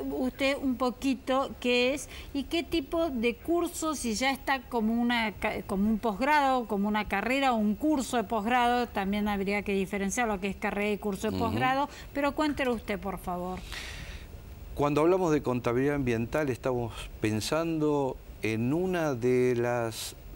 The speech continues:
Speaker 2: vertientes sociales de la carrera de contador público. Es decir, siempre se consideró al contador público como alguien exclusivamente numérico
Speaker 1: Ujú.
Speaker 2: y frío,
Speaker 1: Sí.
Speaker 2: sin atender, sin atender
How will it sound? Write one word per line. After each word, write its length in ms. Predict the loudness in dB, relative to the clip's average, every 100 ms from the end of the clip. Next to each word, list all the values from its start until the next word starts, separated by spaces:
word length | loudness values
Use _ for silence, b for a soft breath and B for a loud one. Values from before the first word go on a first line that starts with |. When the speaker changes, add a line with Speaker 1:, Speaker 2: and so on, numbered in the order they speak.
| -2
Speaker 2:
vertientes 800 | 2 2 0 2 2 0 -2 -2
sociales 520 | -2 -2 2 2 2
de 60 | 2
la 120 | 0
carrera 280 | 0 2 0
de 60 |
contador 340 | 0 -2 -2 -2
público. 400 | -4 -6 -6 -10 -16 -14 -14 -14 -16 B B B B B
Es 100 | 0
decir, 100 | 2
siempre 320 | 2 4 4 2
se 120 | -2
consideró 520 | -4 0 2 2 2
al 100 | 0
contador 560 | -2 -2 0 0 0 -2
público 560 | -2 0 0 0 -4
como 300 | -2 -2 0
alguien 380 | 0 2 0 -2 -6
exclusivamente 880 | -8 -4 -6 -2 -2 0 -2 0 0
numérico 880 | 0 0 0 0 -2 -4 -6 -6 -6 -6
Speaker 1:
Ujú. 300 | -4 -4 -2
Speaker 2:
y 80 | -2
frío, 400 | 2 2 0 -4 -12 -14 -16 -16 -16 -16 -18 -16 B B B
Speaker 1:
Sí. 80 | -6
Speaker 2:
sin 380 | -4 0 2 4
atender, 640 | 2 2 2 4 4 2 -4 -14 -12
sin 300 | -2 0 0
atender 460 | -2 -2 -4 -4